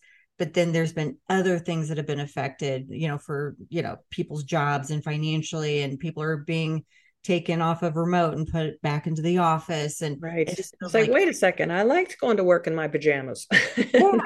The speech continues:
Speaker 1: yeah.
Speaker 2: I've
Speaker 1: And
Speaker 2: gotta put
Speaker 1: so
Speaker 2: this outfit on again. <laughs>
Speaker 1: Yeah. And, and now people, they're, the, their sense of time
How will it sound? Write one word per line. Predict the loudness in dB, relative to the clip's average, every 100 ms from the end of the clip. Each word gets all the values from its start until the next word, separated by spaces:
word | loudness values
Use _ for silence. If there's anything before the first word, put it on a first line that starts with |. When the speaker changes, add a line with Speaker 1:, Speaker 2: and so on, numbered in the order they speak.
| -6 -18 -16 -6
Speaker 1:
yeah. | -4 0 2 2
Speaker 2:
I've | 4 4
Speaker 1:
And |
Speaker 2:
gotta | 2 4
put | 4
Speaker 1:
so | 4
Speaker 2:
this | 0 -4 -14 _ _ _ _ 0
outfit | 0 2 2 2
on | 0 -2
again. | -2 -2 -2
<laughs> | 0 0 0 -2 0 -6 0
Speaker 1:
Yeah. | 0 0 -4 -8 -4 4
And, | 4 4 2
and | 4 6
now | 4 2 0 0
people, | -4 -2 2 2 0 -2
they're, | 0 0 -2 -10 _ -10
the, | -8 -8 -2
their | -2
sense | 0 -4 -2
of | -6
time | -6 -4 0 0 0 -4